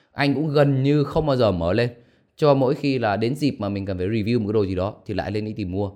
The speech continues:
Còn lại anh chẳng bao giờ quan tâm đến việc mua sắm. Thế nên thành ra là anh chưa bao giờ bị rơi vào cái trạng thái là mình tiêu xài một cách phung phí. Cũng là chính vì thế mà em phải hiểu nhá. Cái lúc mà anh đi làm chủ công ty, làm bao nhiêu năm rồi, nên cái ngày mà anh mua cái con, ờ, xe Super Cup,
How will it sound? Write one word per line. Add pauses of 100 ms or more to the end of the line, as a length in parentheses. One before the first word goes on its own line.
(300)
Còn
lại
anh
chẳng
bao
giờ
quan
tâm
đến
việc
mua
sắm. (480)
Thế
nên
thành
ra
là
anh
chưa
bao
giờ
bị
rơi
vào
cái
trạng
thái
là (360)
mình
tiêu
xài
một
cách
phung
phí. (220)
Cũng
là
chính
vì
thế
mà
em
phải
hiểu
nhá. (380)
Cái
lúc
mà
anh
đi
làm
chủ
công
ty,
làm
bao
nhiêu
năm
rồi, (320)
nên
cái
ngày
mà
anh
mua
cái
con,
ờ,
xe
Super
Cup,